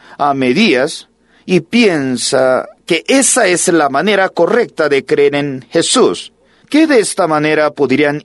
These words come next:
ir al reino de Dios. Por eso muchas personas piensan que yo también puedo ir al cielo. Pero la norma de Dios sobre la vida espiritual es diferente.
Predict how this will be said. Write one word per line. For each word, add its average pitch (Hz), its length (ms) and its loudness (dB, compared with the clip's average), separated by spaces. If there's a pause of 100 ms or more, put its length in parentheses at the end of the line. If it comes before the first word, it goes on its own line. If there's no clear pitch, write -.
ir 196 220 2
al 147 360 0
reino 165 340 2
de 120 140 2
Dios. 131 400 0 (260)
Por 170 200 2
eso 240 240 0
muchas 247 380 0
personas 160 580 -2
piensan 165 640 -2
que 147 320 0 (180)
yo 151 360 0
también 202 440 0
puedo 285 320 2
ir 160 140 4
al 131 200 2
cielo. 110 540 0 (460)
Pero 131 200 2
la 123 180 2
norma 180 460 2
de 151 120 2
Dios 156 300 2
sobre 120 480 0
la 120 220 2
vida 139 260 0
espiritual 139 720 -2
es 143 220 -2
diferente. 131 800 -2